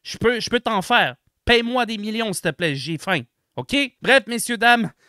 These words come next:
c'est le marché de C S G O, je pense que c'est pas nouveau pour personne. Ben, du moins, moi, je savais que ça existait, les skins, puis ça se vendait cher sur C S G O,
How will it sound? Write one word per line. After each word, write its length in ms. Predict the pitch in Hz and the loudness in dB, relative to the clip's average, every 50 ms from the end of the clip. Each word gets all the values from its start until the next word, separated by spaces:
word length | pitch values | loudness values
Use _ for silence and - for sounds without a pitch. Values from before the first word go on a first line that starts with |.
| _ _ | _ _
c'est 1080 | - - - - - 160 156 147 147 147 143 143 143 139 139 139 139 139 139 139 139 143 147 | -12 -10 -8 -6 -2 -2 0 0 0 0 0 0 0 -2 -2 -2 -2 -2 -2 -2 -2 -2 0
le 140 | 185 262 | 0 2
marché 340 | 262 254 240 214 - - 285 | 2 2 0 0 -2 -4 -6
de 60 | 240 | -6
C 140 | - - 247 | -4 0 0
S 180 | 208 190 170 156 | 0 0 0 -2
G 60 | 190 | -2
O, 100 | 220 226 | -4 -4
je 80 | - - | -2 -2
pense 180 | 214 208 196 | -2 -2 -2
que 40 | - | -2
c'est 80 | - 151 | -4 -4
pas 160 | - 185 190 | -2 -2 -2
nouveau 260 | 190 175 147 151 175 | -2 -2 -2 -2 -4
pour 220 | 175 - 147 131 - | -4 -4 -6 -6 -4
personne. 480 | - 135 127 120 - 156 156 160 156 | -4 -4 -4 -4 -4 -4 -4 -4 -4
Ben, 200 | 131 131 127 123 | -4 -4 -4 -4
du 180 | 123 120 120 143 | -6 -8 -8 -8
moins, 300 | 143 147 165 175 180 175 | -6 -2 -2 -2 -2 -2
moi, 560 | 160 139 139 147 151 165 175 190 214 226 226 | -2 -4 -4 -4 -4 -6 -4 0 0 0 0
je 140 | 202 151 185 | 0 -2 -4
savais 300 | 165 - 180 156 180 190 | -6 -4 -4 -4 -4 -4
que 40 | - | -4
ça 120 | - 170 | -4 -4
existait, 420 | 151 143 127 135 127 - 175 170 160 | -6 -6 -8 -10 -8 -4 -2 -2 0
les 220 | 151 139 127 120 | -2 -2 -4 -6
skins, 580 | - - - - - - - - 175 175 175 175 | -8 -8 -8 -8 -10 -6 -2 0 0 0 0 -2
puis 180 | 156 - - | -6 -8 -6
ça 160 | - 160 131 | -6 -4 -4
se 80 | 120 127 | -4 -4
vendait 260 | 139 135 127 131 127 | -6 -6 -6 -6 -6
cher 220 | 123 - 175 160 156 | -6 -4 -4 -4 -4
sur 160 | - 151 135 | -6 -8 -12
C 140 | - - 143 | -10 -8 -8
S 220 | 127 123 117 120 | -6 -6 -6 -8
G 60 | 143 190 | -8 -8
O, 80 | 254 | -6